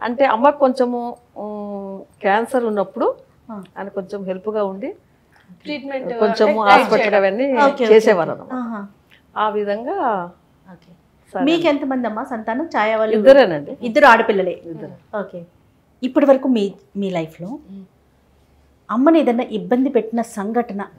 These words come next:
Speaker 2: "అయ్యో, నేను ఈ తప్పు చేయకుండా ఉంటే బాగుండేదే, అమ్మ
Speaker 3: ఆ.
Speaker 2: సంతోషంగా ఉండేదే" అనే
Speaker 3: ఆ.
Speaker 2: విషయం ఏదన్నా ఉందా?
Speaker 3: నా జీవితంలో నా, నా పెళ్ళి అనేది ఒక నా డెస్టినీలో జరిగిందండి.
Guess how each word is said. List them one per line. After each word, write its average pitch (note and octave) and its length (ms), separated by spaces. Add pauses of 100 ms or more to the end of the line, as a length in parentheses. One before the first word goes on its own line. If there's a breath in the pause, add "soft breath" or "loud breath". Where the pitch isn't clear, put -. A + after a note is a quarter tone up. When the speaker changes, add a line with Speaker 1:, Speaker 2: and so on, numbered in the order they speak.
(120)
Speaker 2:
"అయ్యో, A3+ 280
నేను A3+ 220
ఈ A3+ 140
తప్పు - 220
చేయకుండా C#4 420
ఉంటే A#3+ 200
బాగుండేదే, G#3 720 (500 soft breath)
అమ్మ A3+ 140
Speaker 3:
ఆ. B3 80
Speaker 2:
సంతోషంగా D4+ 680
ఉండేదే" B3 580 (200)
అనే B3 200
Speaker 3:
ఆ. A3 60
Speaker 2:
విషయం D4 320
ఏదన్నా A#3 340
ఉందా? G#3+ 240 (360)
Speaker 3:
నా A#3+ 60
జీవితంలో D#4 640
నా, C4+ 560
నా C#4 160
పెళ్ళి C#4 360
అనేది D4 240
ఒక D4 120
నా C4 140
డెస్టినీలో B3 480
జరిగిందండి. A3 680